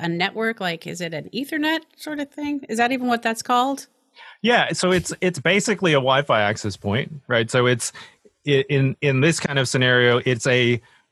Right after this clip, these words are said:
Speaker 2: um, a device that plugs into the wall and then transmits Wi-Fi from that location. So if you imagine, you know, any, uh, house, you know, you'd want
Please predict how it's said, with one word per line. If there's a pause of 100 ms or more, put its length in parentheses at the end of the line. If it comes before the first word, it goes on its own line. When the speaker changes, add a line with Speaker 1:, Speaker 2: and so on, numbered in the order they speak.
Speaker 2:
um,
a
device
that
plugs
into
the
wall
and
then (260)
transmits
Wi-Fi
from
that
location.
So (320)
if
you
imagine,
you
know,
any, (240)
uh,
house, (360)
you
know,
you'd
want